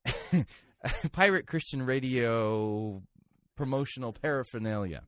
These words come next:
Like a coffee mug or, you know, or a T-shirt or something like that. So, and we'll do that every couple of weeks. We'll reward our Pirate Christian Radio Coffee Crew with the pirate booty.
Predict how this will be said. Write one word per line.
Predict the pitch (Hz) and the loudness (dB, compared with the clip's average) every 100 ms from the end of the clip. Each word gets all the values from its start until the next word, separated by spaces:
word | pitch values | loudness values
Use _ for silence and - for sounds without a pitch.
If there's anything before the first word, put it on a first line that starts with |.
| _ _ _ _ _ _ _ _ _ _ _ _ _ _ - | _ _ _ _ _ _ _ _ _ _ _ _ _ _ -2
Like | 131 143 | 0 2
a | 139 | -2
coffee | - 107 107 113 | 2 2 2 0
mug | 101 92 98 117 | 2 2 0 0
or, | 95 80 | -2 -2
you | 67 95 | -4 -6
know, | 82 | -4
or | 90 85 | -4 -4
a | 52 90 | -6 -8
T-shirt | - 104 - 87 | -6 -6 -4 -6
or | |
something | 87 87 87 | -6 -8 -8
like | 87 87 | -8 -6
that. | 92 76 | -6 -6
So, | - 101 - - - | -2 -2 -2 -12 -8
and | 107 | -4
we'll | 139 | 0
do | 143 139 | 2 2
that | 120 | 2
every | 110 101 | 0 -2
couple | 107 104 95 | -4 -4 -4
of | 92 | -4
weeks. | 85 - | -4 -6
We'll | 87 | -6
reward | 87 92 95 107 101 | -4 -4 0 0 2
our | 90 82 | 0 -4
Pirate | - 101 95 | -2 -2 -2
Christian | - 104 - 87 | -4 -6 -6 -6
Radio | 87 90 87 80 | -4 -4 -4 -6
Coffee | 104 95 85 | -4 -6 -6
Crew | - 87 78 | -10 -8 -8
with | 78 - | -10 -12
the | 69 - _ - - - | -14 -14 _ -20 -20 -16
pirate | - 92 80 - _ - | -8 -6 -6 -12 _ -12
booty. | 82 71 | -10 -10